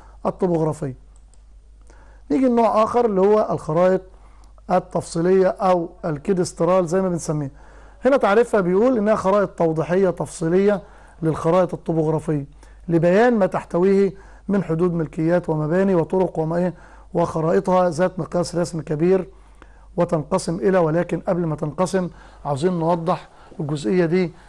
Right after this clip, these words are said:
بشكل من أو مزيد من التفصيل. ليه بقى؟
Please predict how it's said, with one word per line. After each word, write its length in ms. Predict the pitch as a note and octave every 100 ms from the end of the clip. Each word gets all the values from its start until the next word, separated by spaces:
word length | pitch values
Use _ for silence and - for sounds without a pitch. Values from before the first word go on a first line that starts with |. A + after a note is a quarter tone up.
| -
بشكل 400 | D#3 - G3 E3+
من 300 | E3 F#3 F3+
أو 220 | - E3 D3
مزيد 380 | D3+ D3 F#3
من 180 | E3+ F#3 G#3+
التفصيل. 580 | - F#3+ - A3 F#3 - - - -
ليه 160 | F#3
بقى؟ 220 | G3 F#3+